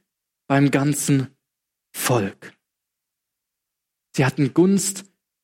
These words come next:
beim ganzen Volk. Ich weiß nicht, wie eure Gemeinde in eurem Ort wahrgenommen wird. Vielleicht kriegt ihr das auch gar nicht mit, wie die Gemeinde wahrgenommen wird, aber vielleicht kriegt ihr es in eurem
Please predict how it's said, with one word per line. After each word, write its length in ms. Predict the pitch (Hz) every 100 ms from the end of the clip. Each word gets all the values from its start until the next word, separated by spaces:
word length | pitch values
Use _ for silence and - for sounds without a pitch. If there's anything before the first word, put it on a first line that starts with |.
| _
beim 400 | 135 143 151 151 147 _ _ _ _
ganzen 560 | 143 135 131 - 135 120 - -
Volk. 580 | - 117 101 - - _ _ _ _ _ _ _ _ _ -
Ich 60 | 160
weiß 200 | 165 175
nicht, 160 | 147
wie 200 | 151 151
eure 360 | 156 160 160 147
Gemeinde 720 | 139 135 147 156 143 139 - _ _ _ _ _ -
in 140 | -
eurem 300 | 135 139 143
Ort 320 | 151 151 139
wahrgenommen 500 | 143 147 131 120 113
wird. 300 | 107 110 - _ _ _ _ _ _ _ _ _ _ _ _ _ _ _ _ _ _
Vielleicht 300 | - 147 -
kriegt 180 | - 156
ihr 60 | 165
das 140 | 143
auch 120 | 143
gar 140 | 151 143
nicht 220 | 139 -
mit, 240 | 190 196
wie 60 | 139
die 100 | 127
Gemeinde 420 | 131 123 123 123
wahrgenommen 360 | 127 123 120 120
wird, 100 | 139
aber 100 | 131
vielleicht 540 | 131 165 - - -
kriegt 180 | 165 151
ihr 80 | 170
es 140 | -
in 100 | 160
eurem 380 | 156 156 156 147